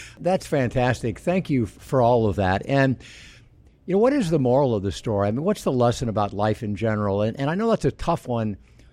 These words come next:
I, I'm guessing it's not tough for you to answer because I can't throw you a curve, as I've learned. But, but, but for somebody who has so many different areas of expertise, who has so much experience, not just personally in terms of overcoming adversity, but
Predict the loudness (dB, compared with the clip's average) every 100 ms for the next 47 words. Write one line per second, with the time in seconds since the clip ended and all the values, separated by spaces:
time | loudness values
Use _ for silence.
0 | -18 -10 -6 0 2 2 0 -2 0 0
1 | 2 0 2 2 4 4 2 0 -2 0
2 | 0 0 0 -2 -2 0 0 2 0 0
3 | 2 2 2 0 0 0 -2 -2 -2 2
4 | 2 0 0 -2 0 -2 -2 -2 0 -2
5 | -2 0 0 2 2 2 2 0 -2 0
6 | 0 0 0 -2 -2 2 2 2 0 -2
7 | -2 -2 -4 -6 -6 0 0 0 -4 -18
8 | -20 -4 0 0 -2 -4 -2 0 -2 -4
9 | -12 -20 -20 -8 -6 -4 -8 0 4 4
10 | 2 -4 -4 -2 -2 0 -2 -2 -10 -6
11 | -2 -2 -2 0 2 2 2 0 0 0
12 | 2 2 2 -2 -2 0 0 0 0 0
13 | 0 -2 0 0 -4